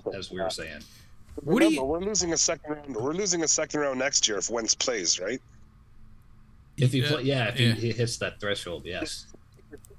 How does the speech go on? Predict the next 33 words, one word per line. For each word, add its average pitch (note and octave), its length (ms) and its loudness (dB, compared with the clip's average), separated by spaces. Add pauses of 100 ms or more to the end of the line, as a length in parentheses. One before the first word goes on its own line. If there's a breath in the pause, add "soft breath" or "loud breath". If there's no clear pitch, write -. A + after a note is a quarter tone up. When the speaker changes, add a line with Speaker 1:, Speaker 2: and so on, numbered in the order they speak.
(180)
Speaker 1:
Work F3 180 -4
a E3 60 -2
deal D3+ 240 2
with C3+ 160 -2
Pittsburgh. A2 520 0
We C#3 120 -2
get D3+ 160 -2
their C#3 100 0
first - 380 0
round A#2+ 240 -2
pick, A#2+ 220 -2
we A#2+ 100 0
get B2+ 140 -2
their A2+ 120 0
third C#3 300 -2
this B2 320 2
year, A2 140 0
and G#2+ 100 -2
then G#2 100 -2
a G2 60 -2
second A#2+ 460 2
next A2 340 0
year. E3 160 0
Boom, B2 300 -2
we G#2+ 100 -2
just, G#2+ 360 0
we A#2+ 120 -2
just A#2+ 220 -2
replenished A#2 520 -2
our A2 120 0
entire G#2+ 320 -2
draft A2 300 -2
stock. - 280 -4